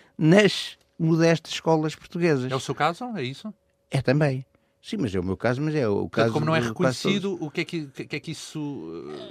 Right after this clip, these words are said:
Speaker 2: eh,
Speaker 1: Eu acho que,
Speaker 2: origina?
Speaker 1: eu, eu não sei, eu, eu nunca me dediquei ao ensino, mas eu penso que se eu fosse,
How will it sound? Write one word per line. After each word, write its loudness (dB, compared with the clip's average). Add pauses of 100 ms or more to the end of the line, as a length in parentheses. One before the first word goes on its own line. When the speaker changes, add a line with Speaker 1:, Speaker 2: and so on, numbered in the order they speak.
Speaker 2:
eh, -18
Speaker 1:
Eu 6
acho 6
que, -4
Speaker 2:
origina? -2
Speaker 1:
eu, 6
eu 8
não 6
sei, 8
eu, 8 (160)
eu 8
nunca 2
me 4
dediquei 2
ao 2
ensino, 0
mas 0
eu 0
penso -4
que -16
se -4
eu 2
fosse, -4